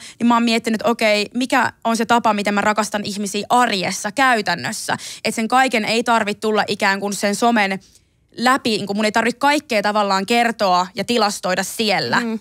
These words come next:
Speaker 1: koska se elämä tapahtuu kuitenkin tässä ja nyt.
Speaker 2: Kyllä. Ö, tosta voidaankin mennä vielä siihen sun yhteen teemaan,
Speaker 1: Mm.
Speaker 2: ö,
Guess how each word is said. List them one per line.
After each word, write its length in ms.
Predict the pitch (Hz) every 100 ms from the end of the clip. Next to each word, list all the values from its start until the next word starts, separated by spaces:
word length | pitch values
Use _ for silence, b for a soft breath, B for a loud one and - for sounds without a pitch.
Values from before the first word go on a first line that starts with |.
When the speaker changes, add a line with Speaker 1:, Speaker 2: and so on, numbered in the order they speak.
| _ _
Speaker 1:
koska 200 | 214 226
se 80 | 208
elämä 280 | 240 240 208
tapahtuu 440 | 202 208 190 208
kuitenkin 420 | 202 220 202 214
tässä 340 | - 233 - 196
ja 120 | 185
nyt. 380 | 196 190 - - _ _ _ _ _ _ B B -
Speaker 2:
Kyllä. 320 | 240 220 214 - _ B B B B 226 233 233
Ö, 80 | 233 _ _
tosta 340 | 302 320 262 226
voidaankin 420 | 226 214 214 226
mennä 240 | 233 214
vielä 140 | 196 202
siihen 220 | 208 196
sun 200 | 208 208
yhteen 500 | 262 269 - 185 185
teemaan, 680 | 190 185 185 185 185 185 185 - -
Speaker 1:
Mm. 320 | 269 247
Speaker 2:
ö, 20 | 240